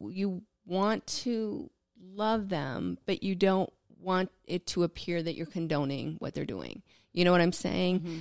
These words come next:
Speaker 1: So, f-, um, finding that line of, you know, where I think,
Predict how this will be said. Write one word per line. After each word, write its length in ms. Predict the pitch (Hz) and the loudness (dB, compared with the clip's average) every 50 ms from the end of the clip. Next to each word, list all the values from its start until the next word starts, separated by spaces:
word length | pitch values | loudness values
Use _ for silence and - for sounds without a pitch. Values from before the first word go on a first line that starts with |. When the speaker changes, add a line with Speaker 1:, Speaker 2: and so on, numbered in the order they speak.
| 143 | -8
Speaker 1:
So, 460 | - - - 208 185 170 160 160 - - - - - - _ _ - - - | -6 0 2 4 4 4 4 2 0 -2 -6 -14 -20 -20 _ _ -20 -20 -16
f-, 300 | - - - - - - - - | -16 -14 -14 -16 -16 -16 -10 -6
um, 380 | - 170 160 151 - - 165 202 | -2 -2 -2 0 -2 -2 -4 -6
finding 680 | - - - - 185 185 196 208 208 202 196 180 180 175 | -6 -6 -2 0 2 2 2 2 2 2 2 2 0 0
that 360 | 170 160 151 151 165 - - - | 0 -2 -2 -2 -4 -6 -6 -6
line 640 | 170 170 170 165 170 170 165 165 170 165 165 - - - | -4 -4 -2 -2 0 0 0 0 0 0 -2 -4 -6 -6
of, 720 | - 165 165 160 151 156 147 - - 185 - - - - _ _ _ _ _ _ _ _ _ _ | -4 -2 -2 0 -2 -2 -4 -4 -6 -10 -12 -16 -20 -20 _ _ _ _ _ _ _ _ _ _
you 140 | - 190 190 | -2 0 2
know, 140 | 185 175 175 | 4 4 6
where 140 | 170 180 | 6 6
I 80 | 170 175 | 6 4
think, 360 | 185 - - 233 240 247 - | 4 2 4 4 4 4 0